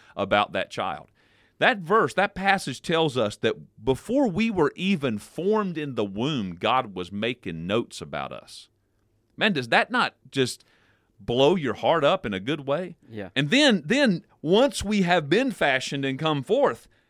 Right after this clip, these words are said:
Speaker 1: how precious are his thoughts, how great the sum of them. It's like God can't journal enough about us. Now, there's a bazillion people God's <laughs> keeping up with, right? I don't know how he does it, but he's doing it.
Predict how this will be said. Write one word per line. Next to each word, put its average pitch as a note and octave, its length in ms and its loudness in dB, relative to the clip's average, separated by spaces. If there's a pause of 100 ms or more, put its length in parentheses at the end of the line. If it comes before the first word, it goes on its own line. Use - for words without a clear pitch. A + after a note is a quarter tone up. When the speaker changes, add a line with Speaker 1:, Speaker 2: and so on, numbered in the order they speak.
(180)
Speaker 1:
how F3 340 0 (260)
precious A3 1040 0 (100)
are C3 200 4
his B2 160 -4
thoughts, A#2 320 -4
how F#3+ 260 0
great F#3 640 -4
the C3+ 80 -2
sum G#3+ 300 -6
of C#3 140 -4
them. A2 200 -2 (640)
It's A#3 240 0
like A#3+ 280 2
God A3+ 320 2
can't A3 280 -4
journal F#3+ 380 -2
enough F3+ 320 -4
about E2+ 300 -8
us. - 340 -18 (640)
Now, C#3+ 260 6 (420)
there's G#3+ 280 2
a D#3+ 60 -2
bazillion E3+ 540 0
people F#3 280 -2
God's D3 280 0
<laughs> - 20 -12
keeping C3+ 340 -6
up C#3 180 2
with, F#2 160 -4
right? D#3 340 0
I D#3+ 160 2
don't C4 160 2
know E3+ 120 2
how A#2 180 2
he G2+ 120 -2
does G2+ 260 -2
it, - 80 -10 (500)
but E3+ 140 2
he's E3+ 100 -2
doing D4 300 -4
it. - 100 -20